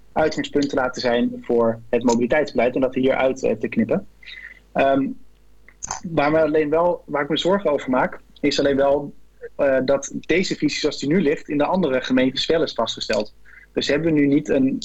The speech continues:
eh, visie die, waarvan drie gemeentes zeggen, "We hebben een visie inclusief een hoofdstuk over bereikbaarheid." En, eh, waarvan één gemeente, namelijk Zandvoort, zegt, "Eh,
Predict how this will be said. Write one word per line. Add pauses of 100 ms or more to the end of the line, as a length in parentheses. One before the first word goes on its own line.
eh,
visie
die, (680)
waarvan
drie
gemeentes
zeggen, (120)
"We
hebben
een
visie
inclusief
een
hoofdstuk
over
bereikbaarheid." (600)
En,
eh,
waarvan
één
gemeente,
namelijk
Zandvoort,
zegt, (200)
"Eh,